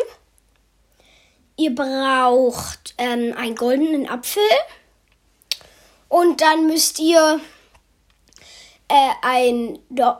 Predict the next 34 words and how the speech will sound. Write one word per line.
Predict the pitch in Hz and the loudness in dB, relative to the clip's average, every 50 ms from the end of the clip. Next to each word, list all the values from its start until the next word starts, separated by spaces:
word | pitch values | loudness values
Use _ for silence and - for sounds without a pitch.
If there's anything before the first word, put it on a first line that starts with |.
| - - | -6 -8
ein | 262 254 240 240 233 226 226 226 220 220 233 226 | -6 -4 -2 -2 -2 -4 -4 -6 -6 -8 -4 -2
Villager | 262 294 330 349 294 370 359 370 | 0 0 2 2 2 4 2 2
ho-, | 359 381 381 - - - - | 2 0 -2 -2 -4 -6 -4
kommen, | - 349 359 381 440 - - - - - - | 0 2 2 2 2 0 -4 -8 -18 -12 -6
ähm, | - 269 262 262 262 247 240 - _ _ - | -4 -2 -2 -2 -2 -4 -6 -10 _ _ -12
äh, | - - - - - - - - - - - - - - - - - | -10 -8 -8 -8 -10 -10 -14 -14 -16 -16 -18 -20 -20 -20 -20 -18 -14
komm. | - 226 214 208 185 - - - - - - - - - - - - _ _ - | -12 -10 -10 -10 -12 -14 -20 -20 -20 -20 -20 -20 -20 -20 -20 -20 -20 _ _ -2
Äh, | 302 302 294 | 0 2 2
müsst | 294 302 320 311 - | 2 2 0 0 -2
ihr | 320 - | -4 -2
zu | - 294 | -2 -2
einem | 269 254 | -2 -2
Villager | 285 330 359 381 - 403 381 370 | -2 -2 -2 -2 0 0 0 0
gehen, | 311 381 381 381 370 359 349 285 | 0 -2 0 2 2 2 2 2
der | 320 311 302 294 277 - - | 2 2 2 2 2 0 -2
eu-, | - 254 262 254 240 - - - _ _ _ - | -2 -2 -2 -2 -2 -4 -6 -10 _ _ _ -10
äh, | 254 269 269 247 240 | -8 -6 -6 -6 -4
den | 240 262 262 262 240 | -2 -2 0 0 -2
dann | 240 240 - | -4 -4 -4
einbauen | 202 233 254 311 320 285 349 370 392 359 | -2 0 0 2 2 4 4 4 4 4
mit | 320 277 - - | 2 0 0 0
irgendwelchen | 311 349 349 330 285 262 269 285 269 233 | 2 4 4 4 4 2 0 -2 -4 -4
Blöcken, | 240 240 - 330 302 | -4 -4 -4 -2 -2
egal | 254 240 247 226 214 214 214 | -4 -4 -4 -6 -8 -8 -10
welche. | 226 220 233 247 - - 349 359 415 - - _ _ _ _ _ _ _ | -10 -8 -8 -10 -8 -8 -8 -8 -8 -8 -12 _ _ _ _ _ _ _
Aber | - - 247 262 | -8 -6 -4 -4
es | 254 - | -4 -4
muss | 311 320 - | -4 -6 -4
noch | 320 294 - - - | -6 -6 -8 -8 -10
Platz | - 240 220 233 - - - | -10 -8 -8 -8 -8 -8 -4
sein, | 311 285 294 349 392 415 427 - - - _ _ _ _ _ _ _ | -2 -2 0 0 0 0 -2 -2 -8 -18 _ _ _ _ _ _ _
ein | - 247 254 240 | -8 -8 -6 -4
Block | 240 233 220 - - | -6 -6 -8 -10 -14
frei. | - - 247 226 254 294 | -12 -8 -4 -2 0 0